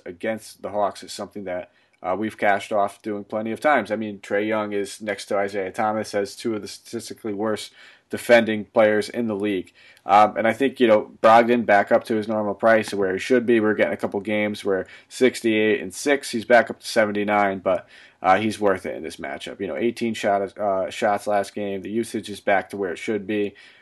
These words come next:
Um, yes, Jeremy Lamb's back in the lineup. That doesn't scare me off the usage. I still expect him to do a whole lot with the ball.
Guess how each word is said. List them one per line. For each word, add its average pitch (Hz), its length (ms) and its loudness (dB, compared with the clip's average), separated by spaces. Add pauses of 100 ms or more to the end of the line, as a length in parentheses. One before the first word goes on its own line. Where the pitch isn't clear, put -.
(140)
Um, 98 260 -2
yes, 117 320 4
Jeremy 110 320 -2
Lamb's 107 280 -2
back 104 260 2
in 98 60 -10
the 95 40 -8
lineup. 104 400 0
That - 80 -20
doesn't - 220 -16
scare 98 280 -6
me 104 120 -6
off 95 220 -4
the 107 100 -8
usage. 107 420 -6
I 95 60 -6
still 98 300 -6
expect 98 360 -8
him 101 80 -10
to 90 80 -12
do 92 180 -6
a 82 40 -8
whole 107 200 -4
lot 95 220 0
with 95 140 -10
the 98 40 -18
ball. 95 460 -2